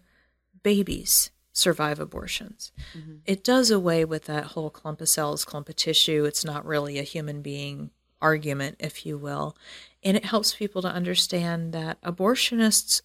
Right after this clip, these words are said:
Speaker 1: are human also. They're fallible people. And so certainly we wanna walk in forgiveness towards them as they come out of the industry, right?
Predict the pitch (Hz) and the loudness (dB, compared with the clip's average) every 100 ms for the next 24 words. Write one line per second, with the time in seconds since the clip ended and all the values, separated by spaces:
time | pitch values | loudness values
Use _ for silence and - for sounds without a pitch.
0 | - 170 165 - - 170 160 160 - 151 | -4 -6 -4 -6 -4 -2 -2 -8 -8 -6
1 | 214 - - - _ _ _ _ 185 208 | 2 2 2 -10 _ _ _ _ 2 4
2 | 262 - - 170 208 190 151 139 - 170 | 4 -2 0 2 4 0 -2 -8 -10 -16
3 | 175 - - _ _ _ _ _ _ _ | -16 -18 -20 _ _ _ _ _ _ _
4 | _ _ - 190 185 - - 185 175 170 | _ _ 0 2 4 4 6 6 6 4
5 | 170 _ - - 208 202 196 185 180 170 | 0 _ 0 4 4 2 2 4 4 4
6 | 165 156 160 - 165 - 165 165 165 165 | 0 -2 -4 -6 -10 -6 -6 -6 -4 -2
7 | - - 156 - 170 156 156 - 151 - | -2 -2 -2 -2 -4 -6 -4 -4 -6 -8
8 | 156 147 147 147 - - - - - - | -4 -2 -2 -2 -8 -10 -2 -2 -2 -6
9 | 57 - 165 - | -8 -6 -6 -6